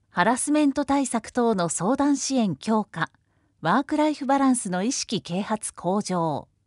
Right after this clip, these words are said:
桜田聖子、四年間の実績。一、新生児聴覚検査助成、三歳児検診に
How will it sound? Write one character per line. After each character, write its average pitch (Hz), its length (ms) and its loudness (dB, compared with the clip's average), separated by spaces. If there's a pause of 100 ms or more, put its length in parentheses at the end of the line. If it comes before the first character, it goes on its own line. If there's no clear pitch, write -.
(920)
桜 247 500 0
田 247 140 0
聖 233 260 -2
子、 - 320 -6 (160)
四 175 160 0
年 277 200 4
間 185 260 0
の 156 120 0
実 147 380 -6
績。 - 240 -10 (920)
一、 - 440 -6 (460)
新 277 320 0
生 294 260 2
児 160 160 -4
聴 247 200 2
覚 - 280 -6
検 262 220 4
査 185 140 -4
助 147 160 -6
成、 165 460 -4 (240)
三 247 280 4
歳 269 220 0
児 254 140 -4
検 247 260 4
診 175 260 -2
に 170 200 -4